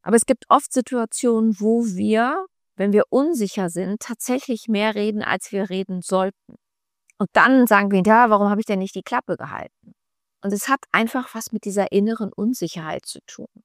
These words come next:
Aber all das ist kein Zeichen von Schwäche. Es ist das Zeichen des inneren Systems, das noch auf Überleben eingestellt ist und nicht auf Selbstvertrauen.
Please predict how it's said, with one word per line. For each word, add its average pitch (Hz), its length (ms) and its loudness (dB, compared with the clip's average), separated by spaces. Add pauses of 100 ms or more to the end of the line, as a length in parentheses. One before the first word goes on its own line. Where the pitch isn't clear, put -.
(640)
Aber 220 220 2
all 277 120 8
das 269 200 0
ist - 180 -10
kein 233 160 -2
Zeichen 226 360 -2
von 196 160 -10
Schwäche. 214 380 -8 (500)
Es - 120 -14
ist - 180 -10
das 220 140 -10
Zeichen 202 580 -2
des - 200 -10
inneren 190 460 -4
Systems, 185 720 -4 (260)
das - 180 -12
noch 240 360 2 (380)
auf 233 340 4 (140)
Überleben 240 580 4
eingestellt 170 640 0
ist - 280 -16
und 180 120 -2
nicht 233 280 2
auf - 100 -4
Selbstvertrauen. - 880 -4